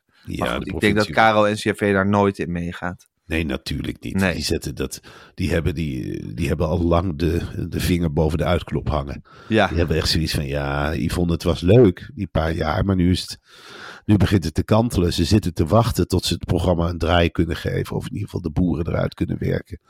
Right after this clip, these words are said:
Speaker 1: En
Speaker 2: Ja.
Speaker 1: anders de Fries, niemand zit te wachten op nog meer Friezen op
Speaker 2: Ik
Speaker 1: T V.
Speaker 2: denk dat het hele programma gestaakt gaat worden, Boer zoekt vrouw.
Speaker 1: Ja, ik denk het
Speaker 2: Het is
Speaker 1: wel
Speaker 2: ook
Speaker 1: kan.
Speaker 2: meer de tijd van de beschouwende talkshows, hè, op de N P O
Speaker 1: Ja.
Speaker 2: momenteel.
Speaker 1: Ja, en van de humor, hè, zoals
Speaker 2: Ja.
Speaker 1: met Lubach. En,
Speaker 2: Ja.
Speaker 1: eh,
Speaker 2: Ja,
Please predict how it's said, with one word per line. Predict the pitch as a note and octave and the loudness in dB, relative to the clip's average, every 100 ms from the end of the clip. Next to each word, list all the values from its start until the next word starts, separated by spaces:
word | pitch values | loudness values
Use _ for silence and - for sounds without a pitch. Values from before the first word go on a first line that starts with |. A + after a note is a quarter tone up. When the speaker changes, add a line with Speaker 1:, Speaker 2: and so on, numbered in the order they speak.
| - - - | -20 -20 -2
Speaker 1:
En | A2 | 2
Speaker 2:
Ja. | G#2 | 2
Speaker 1:
anders | G2 - | 0 -4
de | D2 | -4
Fries, | - F#2 - | -2 -2 0
niemand | F2+ B2 A2 | 2 4 4
zit | - F#2 | 2 -2
te | E2+ | 0
wachten | F2+ - - | 0 0 -6
op | F#2+ | -2
nog | F2+ - | -2 0
meer | F2 D2 | -4 -4
Friezen | - F#2+ D2+ - | -2 -2 -4 -10
op | - | -10
Speaker 2:
Ik | - | -4
Speaker 1:
T | G#2+ | 0
V. | |
Speaker 2:
denk | A#2 B2+ A#2+ | 2 2 2
dat | B2 A#2+ | 0 0
het | A#2+ | 2
hele | A#2 A#2 | 2 2
programma | A#2 A2+ A#2+ B2+ | -2 -2 -2 -2
gestaakt | - - - F#2+ - | -6 -6 -2 -2 -2
gaat | G#2 F#2 | -8 -6
worden, | F#2 F2+ F2+ | -6 -6 -6
Boer | - E2 | -8 -10
zoekt | - - | -12 -14
vrouw. | F2+ E2+ - | -10 -8 -6
Speaker 1:
Ja, | F#2 C2+ B1+ | -2 -2 -2
ik | - | -4
denk | - | -4
het | - | -2
Speaker 2:
Het | - | 0
is | C3+ | 2
Speaker 1:
wel | D3 | 2
Speaker 2:
ook | |
Speaker 1:
kan. | D3+ | 2
Speaker 2:
meer | D3+ | 2
de | C#3 | 0
tijd | C3+ C#3+ C#3+ | 2 2 2
van | - C3+ | -2 -6
de | |
beschouwende | A#2 - - B2+ B2+ B2 - | -6 -6 0 2 2 -2 -2
talkshows, | B2 B2+ - F2 F2+ - | -2 -2 -2 -2 -2 -4
hè, | - | -8
op | - | -6
de | - - | -6 -6
N | F#2 | -6
P | F#2+ | -4
O | |
Speaker 1:
Ja. | F2+ F2+ | -4 -4
Speaker 2:
momenteel. | F#2 F2+ F2+ F#2 F2 - | -6 -6 -6 -6 -6 -8
Speaker 1:
Ja, | - B2 C3+ | -2 2 2
en | A#2+ | 2
van | F#2 D#2 | 0 2
de | |
humor, | C2+ D2+ A#2+ D#3 A2 - | 2 2 2 0 0 -2
hè, | F2 C3 | 0 2
zoals | - D3+ | 2 0
Speaker 2:
Ja. | E2+ | 0
Speaker 1:
met | D2 | 4
Lubach. | G#2+ G#2+ G2+ G#2 - _ | 4 6 4 2 -6 _
En, | - - E2+ | -12 -10 -2
Speaker 2:
Ja. | C3+ - | 0 0
Speaker 1:
eh, | - - - - _ | -2 -8 -10 -14 _
Speaker 2:
Ja, | D#3 D#3 | 2 2